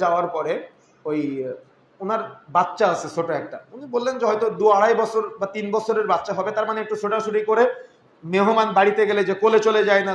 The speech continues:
দৌড়ায়, আর আমাদের বাঙালিদের কি স্বভাব, ওই বাচ্চা দেখলে একটু ডাকে, বাচ্চা দেখলেই ডাকে। তো তখন উস্তাদজি বললেন যে আমাদের মধ্যে এক ভাই ছিলেন ফখরুল নামে, উনি ওই বাচ্চা পর্দার আড়াল থেকে উঁকি মারতেছে,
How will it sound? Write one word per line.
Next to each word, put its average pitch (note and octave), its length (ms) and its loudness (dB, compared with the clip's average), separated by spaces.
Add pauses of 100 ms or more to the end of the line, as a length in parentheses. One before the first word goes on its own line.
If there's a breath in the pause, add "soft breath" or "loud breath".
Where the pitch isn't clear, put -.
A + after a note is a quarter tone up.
দৌড়ায়, F3+ 320 0 (280)
আর E3 140 0
আমাদের G3+ 300 -4
বাঙালিদের F#3+ 480 -2
কি F#3+ 120 -10
স্বভাব, E3+ 220 2 (380)
ওই E3 140 0
বাচ্চা F3+ 300 2
দেখলে G3+ 220 0
একটু G3+ 180 -4
ডাকে, C3+ 220 -2 (580)
বাচ্চা E3+ 300 0
দেখলেই A3+ 280 4 (380)
ডাকে। C#3+ 240 -2 (520 soft breath)
তো F#3 60 -4 (140)
তখন G3 280 0 (520)
উস্তাদজি F#3 380 -4
বললেন F#3 240 0
যে F3+ 120 -2
আমাদের F#3 280 -4
মধ্যে F#3+ 240 -6
এক F3 140 -8
ভাই F3 180 -4
ছিলেন F#3+ 260 -6
ফখরুল F#3+ 360 -4
নামে, D#3+ 180 -4 (260)
উনি F3 140 -10 (120)
ওই E3+ 100 0 (100)
বাচ্চা F3 300 0 (580)
পর্দার F3 400 0
আড়াল F3 260 4
থেকে G#3 200 -2
উঁকি F#3+ 200 -2
মারতেছে, G#3 340 -4